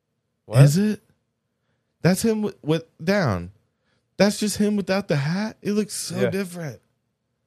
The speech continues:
Speaker 1: Yeah.
Speaker 2: I feel like he was in some movies that I don't know he was in in the
Speaker 1: Right.
Speaker 2: nineties.
Speaker 1: He was in, he was in a Halloween movie. He was in a movie with Michael Myers.
Speaker 2: With his hair down, I don't recognize him.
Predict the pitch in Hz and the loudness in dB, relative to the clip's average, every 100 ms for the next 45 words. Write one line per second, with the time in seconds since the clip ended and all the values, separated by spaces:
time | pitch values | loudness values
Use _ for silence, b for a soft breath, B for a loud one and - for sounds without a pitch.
0 | _ _ _ _ _ _ _ - 160 143 | _ _ _ _ _ _ _ -4 -2 -2
1 | - _ - 208 269 240 214 - 208 208 | -8 _ -8 -4 -2 0 0 -2 0 0
2 | 175 190 165 170 156 143 170 165 143 120 | 0 -2 -2 -2 0 0 0 0 -2 0
3 | 127 127 120 120 123 120 123 120 117 104 | 2 2 2 0 2 2 2 2 0 0
4 | 87 113 104 87 90 95 107 104 127 180 | -2 -2 -2 -4 -2 2 2 2 0 0
5 | 214 180 120 87 113 175 220 120 151 190 | 0 -2 -4 -4 -4 -2 -4 -4 0 0
6 | 190 147 160 165 165 175 202 107 87 95 | 0 0 0 0 0 -2 -4 -6 -8 -6
7 | 139 156 160 156 160 156 170 156 123 123 | -6 -4 -4 -4 -4 -2 -4 -2 -6 -4
8 | 127 120 135 113 123 127 139 95 87 - | -2 -2 -2 -2 -2 -2 -4 -6 -10 -16
9 | - 139 165 170 131 120 165 175 185 120 | -4 2 2 2 4 4 4 2 0 2
10 | 131 135 101 117 110 82 76 67 64 76 | 2 2 0 0 -2 -6 -8 -10 -16 -20